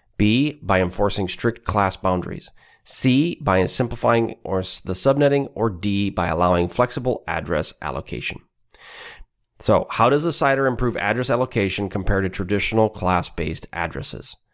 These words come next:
And the answer is D, by allowing flexible address allocation. Okay, cider introduces flexible in I P address allocation by allowing variable length subnetting.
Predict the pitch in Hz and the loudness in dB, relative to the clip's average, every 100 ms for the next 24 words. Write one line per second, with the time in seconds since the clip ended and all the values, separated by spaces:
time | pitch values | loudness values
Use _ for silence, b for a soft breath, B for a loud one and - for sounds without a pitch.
0 | b b b 87 85 - 71 - 87 - | b b b -6 -4 -4 -6 -4 -6 -4
1 | 87 101 104 - _ - _ - 113 87 | 2 2 2 -4 _ -20 _ 0 0 0
2 | 76 76 b b b b - - 82 - | -4 -12 b b b b -4 -2 -2 -4
3 | 95 92 98 110 117 101 - 139 - 151 | -2 2 4 4 2 -2 -2 -2 0 -2
4 | 160 107 107 107 113 110 - - 87 92 | -2 0 -2 2 2 2 -6 -4 -2 0
5 | 98 - 101 92 - 60 - _ - 107 | -2 -2 -2 -2 -4 -10 -14 _ -4 2
6 | 107 - 120 123 123 120 - 113 - 151 | 2 4 4 4 2 0 -2 -6 -4 -2
7 | 151 - 170 185 196 - - - 113 - | 0 -2 0 0 0 -4 -4 0 0 2
8 | 147 135 131 123 135 110 101 - 101 92 | 2 4 2 2 0 0 0 -2 0 2
9 | 92 92 90 90 113 127 131 117 120 - | 2 2 0 2 4 4 2 2 2 2
10 | - 180 185 180 175 | 2 4 6 6 2